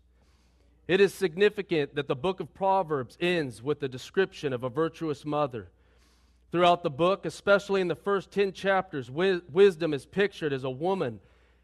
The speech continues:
and the young man is encouraged to marry himself to her. But more literally, the young man is repeatedly told that his choice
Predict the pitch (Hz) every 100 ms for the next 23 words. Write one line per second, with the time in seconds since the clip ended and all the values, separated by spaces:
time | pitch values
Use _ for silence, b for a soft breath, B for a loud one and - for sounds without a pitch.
0 | b 147 147 143 175 165 160 170 156 127
1 | 98 95 _ _ _ _ _ _ _ _
2 | _ _ _ _ 165 165 151 - 202 208
3 | 170 120 156 151 202 196 147 127 - 143
4 | 127 - 208 180 139 101 95 _ _ _
5 | _ _ 165 175 202 214 202 233 220 180
6 | 165 160 165 151 151 202 202 202 196 165
7 | 135 127 127 135 - 196 165 147 - 175
8 | 175 156 127 b b b 127 175 170 -
9 | 196 208 208 -